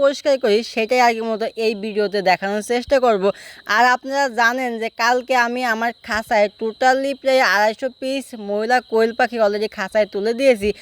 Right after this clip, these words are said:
তো এখান থেকে প্রতিনিয়ত যে আর কি ওদের যে লিটারটা হয়, সেই লিটারটা আমি যেভাবে পরিষ্কার করি, সেটাই মূলত আজকে ধারাবাহিকভাবে ছোট্ট একটা ভিডিওর মাধ্যমে আমি আপনাদেরকে দেখানোর চেষ্টা করব। আমি মূলত, আমি যে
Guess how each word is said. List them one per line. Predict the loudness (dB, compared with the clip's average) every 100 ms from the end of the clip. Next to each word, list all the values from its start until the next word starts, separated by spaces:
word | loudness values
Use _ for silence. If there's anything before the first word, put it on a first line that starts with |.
| -14 0
তো | 4 6
এখান | 4 -2
থেকে | -2 0 -2 0
প্রতিনিয়ত | -2 0 -2 0 2 2 6 4 4
যে | 4
আর | 2 0
কি | -4 -4
ওদের | -4 -4
যে | -6 -6
লিটারটা | -6 -4 -4 0 2 4
হয়, | 6 4 2
সেই | -6 -6
লিটারটা | -8 -12 -2 0
আমি | 0 0
যেভাবে | 0 2 0 0 2
পরিষ্কার | 2 2 4 4 4
করি, | 0 0 -6 -20 0
সেটাই | 2 4 2
মূলত | 2 4 4
আজকে | 2 0 -2 0
ধারাবাহিকভাবে | -2 2 2 2 -4 -4 -6
ছোট্ট | -8 0 2
একটা | 4 4 2
ভিডিওর | 0 0 2
মাধ্যমে | 0 0 -2 -2
আমি | -2 0 0
আপনাদেরকে | -2 -4 -2 0
দেখানোর | 0 0 -4 2
চেষ্টা | 2 4 2 4
করব। | 4 4 4 4 2
আমি | 2 2 2
মূলত, | 2 2 4 4
আমি | 4 0
যে | 2